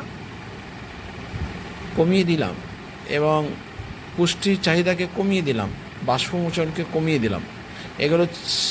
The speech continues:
ঠান্ডা শীতল একটা জায়গায় রাখা হবে এবং এটাকে প্ল্যান্টিং করা হবে। এটাকে প্ল্যান্টিং করা হবে, সেটাও আমি দেখিয়ে দেবো। লাস্ট হয়ে গেছে আমার কাজ। এবার এই আঠাগুলো কিন্তু সানে পড়ে গেলে উঠতে চায় না,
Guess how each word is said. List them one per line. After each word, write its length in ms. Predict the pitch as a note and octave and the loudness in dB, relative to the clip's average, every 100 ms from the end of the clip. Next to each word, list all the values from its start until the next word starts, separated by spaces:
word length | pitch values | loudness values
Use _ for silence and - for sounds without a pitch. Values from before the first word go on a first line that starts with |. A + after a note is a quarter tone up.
| - - | -2 -4
ঠান্ডা 320 | D3 D3+ D#3+ D#3 | 0 2 4 2
শীতল 340 | - D#3 D#3+ | 2 2 2
একটা 220 | D3 D3+ C#3 | 2 2 2
জায়গায় 380 | C#3+ C3+ D3+ C#3 | 4 4 4 4
রাখা 260 | C3 C3+ C#3+ | 2 2 2
হবে 160 | D3+ A#3 - - - - | 2 -2 -6 -14 -14 -6
এবং 180 | - C#3+ C#3+ | 0 2 2
এটাকে 220 | C#3+ D3+ D#3 | 2 2 2
প্ল্যান্টিং 380 | E3 F3 E3+ F3+ F3 | 6 6 6 2 4
করা 200 | D#3+ B2+ | 4 6
হবে। 240 | A2 G2+ G#2+ - - - - - - - - - - | 4 2 -2 -8 -14 -14 -16 -16 -16 -16 -14 -14 -4
এটাকে 280 | C#3 D#3+ F3 | 2 4 4
প্ল্যান্টিং 460 | D#3 D#3+ E3+ E3 F3+ F3+ | 4 4 4 4 2 4
করা 120 | F#3+ | 4
হবে, 160 | F#3+ A3+ | 4 4
সেটাও 300 | F3 D3+ D#3 | 2 2 2
আমি 180 | D#3+ D#3+ | 2 0
দেখিয়ে 300 | D#3+ F3+ F3 | 0 0 0
দেবো। 180 | B3 A3 - - C#3 C#3+ | 0 -2 -8 -8 -2 0
লাস্ট 220 | C#3+ - C#3+ - D3 | 0 -2 -8 0 4
হয়ে 140 | E3+ | 4
গেছে 200 | F3 E3 | 4 2
আমার 220 | F3 F3 E3+ | 2 0 -2
কাজ। 160 | E3+ G3+ - - - - - - | -4 -4 -6 -14 -14 -12 -12 -2
এবার 400 | C3 C#3+ D3 C#3+ - E3 | 2 6 6 4 2 2
এই 60 | C#3+ | 2
আঠাগুলো 540 | A#2 D#3 D#3+ F3 F#3 F3 | 0 0 -2 0 -2 -2
কিন্তু 200 | F3 F3 D#3+ C#3+ | -2 -2 -2 -4
সানে 260 | C3+ C#3 D#3 D#3 | -2 0 0 2
পড়ে 140 | D#3+ E3 | 0 2
গেলে 160 | F3 D3 | 2 2
উঠতে 260 | C#3+ - D#3+ | 0 0 -2
চায় 220 | D3 D3 | 0 0
না, 100 | C#3+ | 0